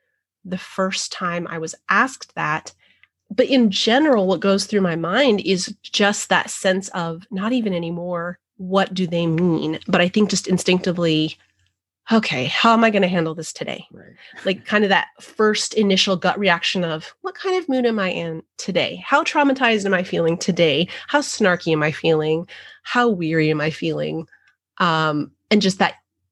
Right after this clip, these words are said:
Speaker 1: instinctual gut punch that quickly becomes that instinctual gut check of, "How am I going to answer this in a way that is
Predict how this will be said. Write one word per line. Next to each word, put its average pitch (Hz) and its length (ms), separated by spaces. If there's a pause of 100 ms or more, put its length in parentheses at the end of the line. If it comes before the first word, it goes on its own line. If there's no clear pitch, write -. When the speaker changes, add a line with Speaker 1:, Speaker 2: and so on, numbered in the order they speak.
(360)
Speaker 1:
instinctual 185 880 (180)
gut - 300
punch - 520
that 190 220
quickly 208 240
becomes 175 360
that - 160
instinctual 175 560
gut 160 280
check - 460 (380)
of, 170 440 (280)
"How 277 380
am 285 100
I 247 80
going 220 200
to 208 160
answer 196 260
this 190 200
in 190 120
a 175 60
way 170 240
that 165 300
is 165 460